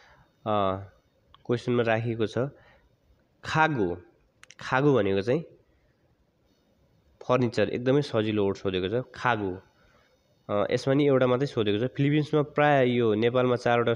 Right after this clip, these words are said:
सोध्ने गरेको छ भने फिलिपिन्समा एउटा मात्रै सोध्ने गरेको छ, यति फरक हो, अरू सेम हो सबै। अ, यस्तै खालको क्वेसनहरू फेरि आउन सक्छ इक्जाममा, त्यही भएर हेरिराखौँ। खागु, अब मुनि अप्सनमा दिएको छ ओच्चाङ।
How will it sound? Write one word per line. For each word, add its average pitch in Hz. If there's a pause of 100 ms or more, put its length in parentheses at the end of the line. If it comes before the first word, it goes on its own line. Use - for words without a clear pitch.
सोध्ने 107
गरेको 101
छ 101
भने 104
फिलिपिन्समा 110
एउटा 120
मात्रै 117
सोध्ने 101
गरेको 92
छ, - (200)
यति -
फरक 95
हो, 104
अरू 101 (160)
सेम 120
हो 110
सबै। 110 (720)
अ, 92 (160)
यस्तै -
खालको 110
क्वेसनहरू 107
फेरि 120
आउन 101
सक्छ -
इक्जाममा, 98 (720)
त्यही 101
भएर 92 (880)
हेरिराखौँ। 92 (800)
खागु, 151 (680)
अब 127
मुनि 143
अप्सनमा 156
दिएको 135
छ 156 (800)
ओच्चाङ। 156